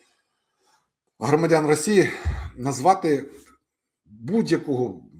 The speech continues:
там, літературний герой, міфічний герой, е,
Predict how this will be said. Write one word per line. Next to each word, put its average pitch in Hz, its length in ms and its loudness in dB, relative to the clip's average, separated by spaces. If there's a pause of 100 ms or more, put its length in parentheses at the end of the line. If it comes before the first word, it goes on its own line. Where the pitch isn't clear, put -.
там, 135 140 -8
літературний 165 760 -2
герой, 113 320 -4
міфічний 139 680 -10
герой, 98 420 -8 (460)
е, 98 40 -14